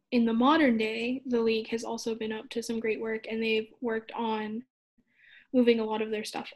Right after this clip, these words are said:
online. So beginning in two thousand, issues for emphasis, emphasis were no longer selected at conventions. Um,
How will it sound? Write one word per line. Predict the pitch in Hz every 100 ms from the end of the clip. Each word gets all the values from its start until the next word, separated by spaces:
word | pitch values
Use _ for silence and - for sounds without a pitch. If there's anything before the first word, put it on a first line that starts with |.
| 214
online. | 226 247 269 294 320 330 - -
So | 240 226
beginning | 220 226 247 285 302
in | 262
two | 294
thousand, | 294 233 226 226 220
issues | 247 269 254
for | 214
emphasis, | 240 - 294 285 - - _ _
emphasis | 226 262 247 226 233 233 - - _ - - - _ -
were | 240
no | 240
longer | 262 277 294
selected | - 226 240 262
at | 233
conventions. | - 220 220 214 233 269 262 269 277 - - _ _ _ _ _ -
Um, | 233 214 214 208